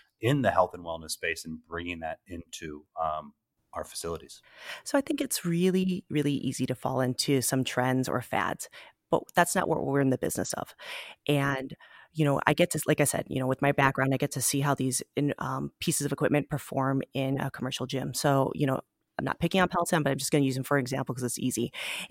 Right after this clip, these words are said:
Speaker 2: And, you know, Peloton was made for a single family house, one or two users, maybe a couple hours a day, but they weren't made to be used by, you know, fifty different people multiple times per hour.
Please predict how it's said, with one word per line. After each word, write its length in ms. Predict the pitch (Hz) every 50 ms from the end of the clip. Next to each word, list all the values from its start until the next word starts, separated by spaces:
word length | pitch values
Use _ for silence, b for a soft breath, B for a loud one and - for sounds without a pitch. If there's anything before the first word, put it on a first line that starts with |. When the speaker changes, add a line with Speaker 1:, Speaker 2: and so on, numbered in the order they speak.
| B
Speaker 2:
And, 440 | - 139 135 135 131 127 131 127 - B B B B B B
you 120 | - 165
know, 60 | 143 131
Peloton 420 | - 190 202 208 - 240 240 220
was 180 | 202 175 147 -
made 300 | 123 123 127 131 127 -
for 280 | - - 139 131 127
a 120 | - - 117
single 300 | - - 135 120 123 120
family 260 | - 85 87 - -
house, 320 | 135 - - - - -
one 180 | 151 156 165 165
or 60 | 160
two 280 | - - - 160 151 151
users, 600 | 139 139 143 139 127 131 139 135 135 127 - -
maybe 420 | 139 139 135 139 139 107 85 - _ _ _ _ - - _ -
a 60 | 147
couple 260 | - - 147 - 139
hours 260 | 135 131 131 127 131 -
a 60 | 120
day, 320 | - 131 123 123 123 117 - B B B B B B
but 120 | B -
they 120 | - 214
weren't 200 | 233 254 - -
made 200 | - 135 143 147
to 80 | - -
be 260 | - 135 - 139 139 -
used 160 | 127 123 -
by, 240 | - 127 120 123 123
you 160 | 123 113 131
know, 120 | 127 127 127
fifty 300 | - - 156 - 160 147
different 320 | 147 139 - 147 131 -
people 540 | - 156 143 - - 127 127 127 127 127 - B B B B
multiple 480 | 143 143 139 139 135 123 - - 135
times 300 | - - - 139 127 120
per 200 | - - - 131 -
hour. 380 | - 131 - - - - -